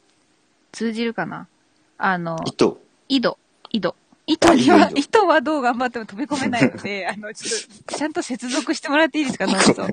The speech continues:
Speaker 2: ごめん。
Speaker 1: あの、
Speaker 2: ごめん、ごめん。
Speaker 1: 井戸を覗きます。その井戸の先にすっごい楽しそうな夢みたいな世界があったとするでしょ？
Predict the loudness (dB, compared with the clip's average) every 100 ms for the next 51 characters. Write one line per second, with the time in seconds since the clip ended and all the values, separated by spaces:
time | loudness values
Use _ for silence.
0 | -6 2 4 4 2 0 -2 -2 -2 2
1 | 2 2 -2 -6 _ -8 -4 2 4 4
2 | 2 -2 -2 -4 -2 -2 -2 -4 -2 -2
3 | -2 -2 0 0 0 -2 -4 -6 -6 -6
4 | -4 -6 _ 0 0 0 0 0 -2 -2
5 | -2 -2 -4 -4 -4 0 -2 -2 -8 -4
6 | -2 -2 -4 -6 -10 -10 -10 -8 -14